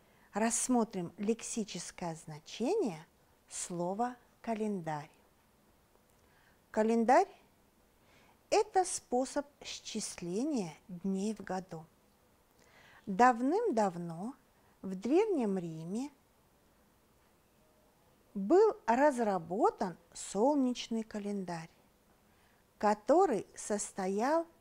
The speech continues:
из названий, связанных с римскими богами, императорами и просто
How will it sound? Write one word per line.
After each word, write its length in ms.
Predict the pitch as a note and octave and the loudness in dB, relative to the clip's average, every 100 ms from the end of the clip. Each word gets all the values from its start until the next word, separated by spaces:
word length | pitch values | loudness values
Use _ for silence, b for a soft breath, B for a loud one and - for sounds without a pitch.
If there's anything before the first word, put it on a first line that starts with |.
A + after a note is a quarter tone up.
| _ | _
из 260 | A3+ A3 F#3+ | -4 -4 -4
названий, 840 | F#3+ E3 - F3 A#3+ E4 A3 E3+ - b b b b | -6 -6 -6 -2 0 0 -2 -4 -14 b b b b
связанных 840 | - - F#3 B3 E4 D#4 D#4 D#4 - _ - | -14 -6 0 2 2 0 -4 -6 -8 _ -20
с 180 | - - | -10 -6
римскими 640 | G3 G#3+ A#3 - - G#3 | -2 -2 -4 -8 -6 -4
богами, 840 | F#3+ G3+ F#3 F#3 F#3+ F#3 F3 E3 - _ _ b b b b | -2 -4 -4 -6 -4 -4 -6 -12 -18 _ _ b b b b
императорами 1200 | F#4 B4 - A#3+ E3+ E3 A3+ - B3+ A3+ G#3+ G#3 - _ _ | -4 -2 0 0 0 0 0 0 -2 -2 -4 -6 -12 _ _
и 100 | G#3+ | -10
просто 640 | F#3 - F3 G#3+ - A#3+ | -10 -8 -8 -8 -8 -10